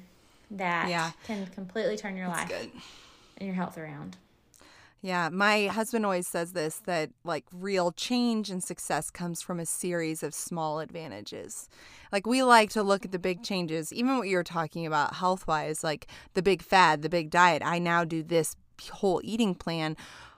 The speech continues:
Speaker 2: when really the big things can burn us out. It's the small steps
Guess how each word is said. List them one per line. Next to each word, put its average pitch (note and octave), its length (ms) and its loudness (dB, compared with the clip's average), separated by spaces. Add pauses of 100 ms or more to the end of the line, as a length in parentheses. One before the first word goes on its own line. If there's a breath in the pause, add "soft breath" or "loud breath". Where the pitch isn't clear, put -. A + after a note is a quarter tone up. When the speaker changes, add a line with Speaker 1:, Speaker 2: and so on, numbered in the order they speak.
(240 loud breath)
Speaker 2:
when G#3+ 260 6
really G3+ 640 6
the E3+ 220 -2
big A3+ 360 6
things F#3+ 380 0
can F#3 180 2
burn E3 260 0
us D#3+ 200 -4
out. D#3+ 340 4
It's - 220 -6
the F3 140 -4
small E3+ 920 0
steps - 800 -2